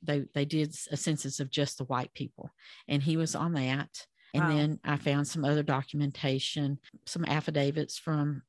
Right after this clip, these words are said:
Speaker 1: Armstrong himself saying he was a white man. And then in court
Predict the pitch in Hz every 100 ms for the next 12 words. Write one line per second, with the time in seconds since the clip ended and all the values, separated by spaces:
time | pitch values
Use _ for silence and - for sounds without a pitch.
0 | - 151 160 - 147 147 147 - 156 143
1 | 147 - 135 139 147 147 147 135 131 127
2 | 127 135 139 - - - - - 151 147
3 | 143 143 147 - 226